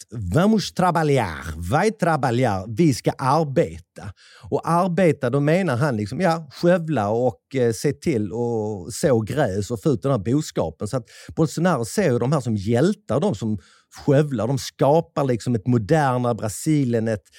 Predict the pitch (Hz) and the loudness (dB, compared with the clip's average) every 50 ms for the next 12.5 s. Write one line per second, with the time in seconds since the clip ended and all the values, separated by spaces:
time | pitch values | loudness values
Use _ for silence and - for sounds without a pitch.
0 | - - - - 117 - - - 156 139 117 107 - - - - 127 101 - - | -20 -16 -10 -8 -6 -4 -2 0 2 2 2 0 -4 -6 -8 -6 -6 -6 -4 -2
1 | 143 120 113 117 131 143 135 117 110 110 117 120 139 151 151 - - 113 87 87 | -2 -2 -2 -2 0 0 0 0 2 2 2 4 4 2 2 -2 -4 -6 -4 -2
2 | 123 123 120 120 120 110 117 117 110 110 120 151 156 120 98 92 - _ - - | 0 0 0 0 0 0 0 0 0 0 2 2 2 0 0 -4 -6 _ -20 -20
3 | - _ _ _ - 127 143 143 127 117 113 101 85 107 110 107 104 104 - 139 | -20 _ _ _ -6 -4 -2 0 2 2 0 0 -2 -2 -2 -2 -2 -2 -2 -4
4 | - - 127 123 135 156 180 165 95 85 87 85 - - - _ _ _ _ _ | -4 -2 0 0 2 2 2 2 0 -2 -6 -8 -12 -18 -20 _ _ _ _ _
5 | _ _ - - _ - 120 143 147 123 - - - 185 180 107 80 90 95 92 | _ _ -20 -18 _ -4 0 2 2 2 2 0 -2 -2 0 0 -2 -4 -6 -6
6 | 92 - 147 131 - - - - - - - 202 147 - 170 175 220 233 - - | -6 -4 -4 -4 -4 -8 -18 -20 -10 -4 -2 -2 0 2 4 4 4 2 2 0
7 | 269 240 190 123 98 82 - - 69 76 76 85 110 131 - - 190 185 175 156 | 2 2 2 2 0 -2 -6 -12 -14 -12 -12 -8 -6 -4 -2 -2 0 2 2 2
8 | 190 220 - - 160 143 139 - 147 139 123 127 131 165 202 - - - - - | 2 2 0 -2 -4 -4 -2 0 0 0 2 2 2 0 -2 -4 -8 -10 -10 -10
9 | - - 98 87 82 82 - _ _ - _ _ _ - 151 135 180 170 131 107 | -8 -6 -6 -4 -6 -6 -10 _ _ -20 _ _ _ -2 0 2 2 2 2 0
10 | 131 135 139 139 135 135 143 165 185 170 127 107 113 127 131 151 147 131 135 135 | 0 2 2 4 4 4 4 4 4 4 2 2 0 0 0 0 2 2 0 0
11 | 139 - 127 113 110 113 113 107 98 92 117 127 117 107 120 120 135 143 - - | 0 -2 -4 -2 -2 -2 -2 -4 -4 -4 -4 -4 -2 -2 -2 -2 -2 -2 -4 -4
12 | - 143 117 107 92 110 117 120 - | -2 0 0 0 0 0 -2 -2 -4